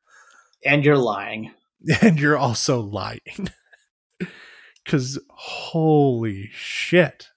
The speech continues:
Speaker 2: What happened?
Speaker 1: I don't know. Looking to next week? <laughs> I mean,
Speaker 2: <laughs>
Speaker 1: did they just, like, collectively all have a brain fart, or?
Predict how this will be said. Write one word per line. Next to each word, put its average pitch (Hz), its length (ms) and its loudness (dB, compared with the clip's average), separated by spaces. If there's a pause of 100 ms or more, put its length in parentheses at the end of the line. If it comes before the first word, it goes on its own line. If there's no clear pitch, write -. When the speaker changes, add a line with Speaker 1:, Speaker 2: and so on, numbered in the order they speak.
(400)
Speaker 2:
What 139 200 4
happened? 160 560 0 (1160)
Speaker 1:
I 127 60 2
don't 147 160 4
know. 170 320 2
Looking 135 500 -4
to 135 100 -6
next 135 320 -2
week? 254 280 -8
<laughs> - 40 -4
I - 400 2
mean, 180 300 6 (720)
Speaker 2:
<laughs> - 720 -4
Speaker 1:
did 151 140 2
they 160 220 6
just, 143 320 -2
like, 139 340 0 (640)
collectively 143 640 2
all 135 240 6
have 127 200 2
a 127 60 -2
brain 120 320 0
fart, 175 520 4
or? 113 500 -4